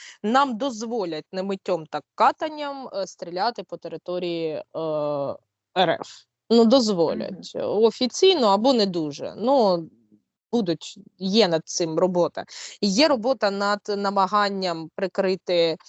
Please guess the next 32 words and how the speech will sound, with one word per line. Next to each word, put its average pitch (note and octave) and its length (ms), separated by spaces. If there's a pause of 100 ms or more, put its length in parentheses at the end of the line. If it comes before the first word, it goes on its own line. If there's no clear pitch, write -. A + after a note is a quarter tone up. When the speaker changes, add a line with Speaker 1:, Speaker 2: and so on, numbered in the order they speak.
(260)
Speaker 1:
а, F3 200
дійсно F#3 360
частину F#3+ 460
західних F3+ 540
областей F3+ 640
іншими F3+ 400
країнами, A3+ 560
але G3+ 140
там G#3 200
також F3+ 400
дуже F#3+ 260
цікаво, E3+ 480
дуже, E3 480 (460)
дуже E3 320
інтересненько. E3+ 1300 (400)
І A3 80
отут F#3+ 320
ми G3+ 120
знову A3+ 360
повертаємося F#3 720
до E3+ 120
питання F#3+ 380
яких-небудь E3 600
Ф E3 120
шістнадцять, - 720
розумієте? F#3 600
Типу, - 200
Speaker 2:
Так. D#3+ 300
Speaker 1:
ну, G#3 320
і G#3 140
так F#3+ 240
далі. D#3+ 320